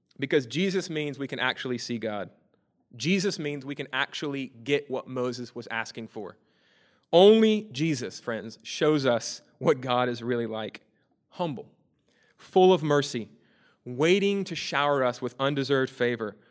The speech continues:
willing to take the hit for us, showing off ultimate power. How? By dying on a cross in a display of ultimate weakness. Don't ever forget, what is God like? Look at Jesus.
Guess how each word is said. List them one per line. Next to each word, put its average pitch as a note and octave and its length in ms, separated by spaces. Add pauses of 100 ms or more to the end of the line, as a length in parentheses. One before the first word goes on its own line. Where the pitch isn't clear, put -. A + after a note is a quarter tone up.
(180)
willing F#3 460
to D3 100
take D#3+ 360
the B2+ 60
hit C3+ 260
for A2+ 160
us, - 300 (560)
showing G3 520
off D#3 420 (300)
ultimate F3+ 440
power. C#3 320
How? A2+ 300 (1400)
By D3 160
dying C#3 380
on C3 100
a A2+ 40
cross - 600 (680)
in C#3+ 120
a D#3 60
display C#3 320
of B2 160
ultimate B2+ 360
weakness. A#2 440 (680)
Don't F3 240 (120)
ever F3+ 480
forget, C#3+ 500 (300)
what D#3 180
is F#3 80
God C3+ 280
like? G2+ 320 (600)
Look B2 340
at A#2+ 120
Jesus. G#2+ 560